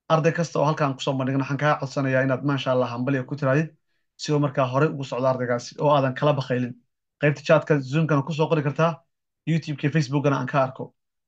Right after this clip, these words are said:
Si aan waqtiga noogu ilaaliyo marka horeysa hambaliyada, marka dambana barnaamijyadaan sharxi doono insha Allah. Maxamed Mahad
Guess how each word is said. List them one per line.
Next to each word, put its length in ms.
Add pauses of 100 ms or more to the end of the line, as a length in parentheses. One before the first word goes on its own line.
(220)
Si 100
aan 80
waqtiga 200
noogu 160
ilaaliyo 240
marka 180
horeysa 220
hambaliyada, 400
marka 240
dambana 360
barnaamijyadaan 440
sharxi 260
doono 140
insha 160
Allah. 180 (340)
Maxamed 340 (100)
Mahad 380